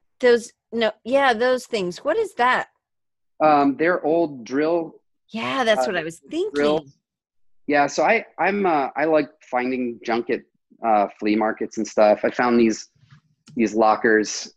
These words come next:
Speaker 2: uh, uh, on sale somewhere and kind of in-,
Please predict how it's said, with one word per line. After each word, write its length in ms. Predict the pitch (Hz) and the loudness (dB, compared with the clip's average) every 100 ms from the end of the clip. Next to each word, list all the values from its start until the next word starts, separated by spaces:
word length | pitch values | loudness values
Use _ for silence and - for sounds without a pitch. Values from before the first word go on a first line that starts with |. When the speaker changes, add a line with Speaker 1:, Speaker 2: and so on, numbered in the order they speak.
| - | -4
Speaker 2:
uh, 480 | 110 104 98 95 95 - - - _ _ _ _ _ _ - - - - | 0 2 2 0 -4 -10 -20 -20 _ _ _ _ _ _ -20 -18 -20 -8
uh, 320 | 110 101 95 - | -2 0 0 0
on 160 | 107 98 | -2 0
sale 260 | 110 98 | 0 0
somewhere 420 | - 98 95 92 | 0 -2 0 0
and 160 | 92 92 | 0 -2
kind 140 | 101 | -4
of 140 | 95 85 - 107 | -4 -6 -10 -6
in-, 180 | 98 | -4